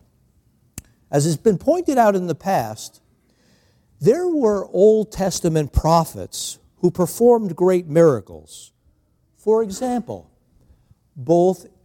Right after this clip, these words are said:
Elijah and Elisha, each of them raised a person from the dead.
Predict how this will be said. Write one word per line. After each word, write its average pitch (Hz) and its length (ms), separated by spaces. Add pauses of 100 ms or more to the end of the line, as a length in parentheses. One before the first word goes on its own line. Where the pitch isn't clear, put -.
Elijah 143 1040 (680)
and 185 440 (100)
Elisha, 160 1200 (480)
each 254 340
of 233 180
them 214 320
raised 151 760 (100)
a 190 300
person 131 840 (120)
from 160 420
the 156 100
dead. 131 480